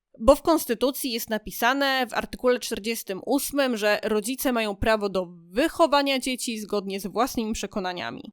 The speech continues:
Wychowanie to powinno uwzględniać stopień dojrzałości dziecka, a także wolność jego sumienia i wyznania oraz jego przekonania.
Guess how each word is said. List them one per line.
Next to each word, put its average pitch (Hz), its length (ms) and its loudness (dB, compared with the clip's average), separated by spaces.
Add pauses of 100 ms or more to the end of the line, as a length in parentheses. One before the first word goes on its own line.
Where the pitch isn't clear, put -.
(140)
Wychowanie 302 580 2
to 269 120 0
powinno 247 400 0
uwzględniać 214 640 -6
stopień 196 380 -6
dojrzałości 269 560 2
dziecka, 226 360 0
a 220 40 6
także 202 320 -2
wolność 220 600 4
jego 202 160 -4
sumienia 214 460 -2
i - 280 -6
wyznania 240 760 0
oraz 208 280 0
jego 196 380 -2
przekonania. - 640 -8